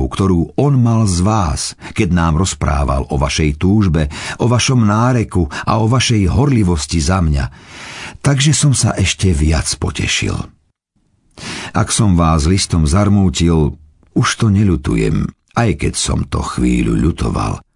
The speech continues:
Vidím totiž, že vás ten list načas zarmútil. Teraz sa však radujem.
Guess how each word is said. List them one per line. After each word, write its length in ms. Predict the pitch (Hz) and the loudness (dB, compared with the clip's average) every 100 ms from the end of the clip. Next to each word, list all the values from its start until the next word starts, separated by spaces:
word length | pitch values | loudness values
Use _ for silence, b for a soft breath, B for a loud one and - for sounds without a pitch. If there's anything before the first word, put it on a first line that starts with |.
| _ _ _ B B B B B - | _ _ _ B B B B B 0
Vidím 400 | 110 156 196 185 | 2 4 4 4
totiž, 480 | 156 165 151 180 | 2 2 2 2
že 160 | 85 117 | 2 2
vás 320 | 120 120 104 | 2 2 0
ten 240 | 101 90 85 | 2 2 4
list 400 | 107 98 - 196 | 2 0 -2 0
načas 480 | 90 92 98 80 | 0 0 0 0
zarmútil. 880 | 78 76 82 64 62 57 - 52 50 - _ _ _ _ _ B B B _ | 0 0 0 0 0 0 -2 -2 -2 -8 _ _ _ _ _ B B B _
Teraz 320 | 123 160 160 | 2 2 2
sa 240 | - 135 | 0 0
však 480 | 127 - 110 101 - | 0 2 0 0 -2
radujem. 640 | 90 78 73 69 - - | -2 0 0 0 -2 -4